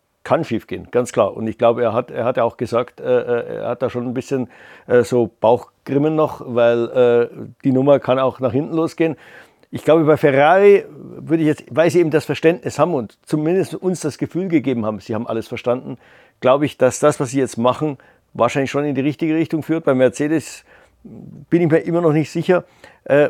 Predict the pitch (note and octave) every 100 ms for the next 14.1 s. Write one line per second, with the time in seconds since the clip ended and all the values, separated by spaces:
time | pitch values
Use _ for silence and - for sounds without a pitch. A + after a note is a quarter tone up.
0 | - B2+ A#2 D3+ D3 D3+ C3+ F#3 C3+ -
1 | D#3+ - - D3 C3 C#3+ A#2+ D#3 - F3
2 | C3 B2 B2+ B2 C3+ C#3 C3 C3+ D#3+ D3
3 | D3 D3 C3 A3 C#3+ - F#2 D3+ C3+ D3
4 | C3+ C3 A#2+ G2+ D3+ E3+ E3+ D3+ D3+ D#3+
5 | - - C#3+ C#3+ C#3 D3+ - C#3 A2 G2+
6 | E2+ A2+ A#2+ C#3+ B2+ B2+ C3+ C#3 C#3+ D3
7 | D3 C#3+ D3+ D3+ D#3 A#2 - _ _ -
8 | B2 B2 D#3+ A2 - - _ _ - B2+
9 | C3+ C3+ D3 - C3+ D3+ F#3+ D3+ F#2+ F#2
10 | - A#2+ C#3+ D3 C3+ D3+ D3+ C#3+ D3+ C#3+
11 | D3 D3 - C#3 - D3+ C3+ D#3 D#3 B2+
12 | D3 - D3+ - B2+ A#2+ D3+ - - -
13 | - B2+ D#3 D#3 C#3+ E3+ D#3 D#3 D3+ D3+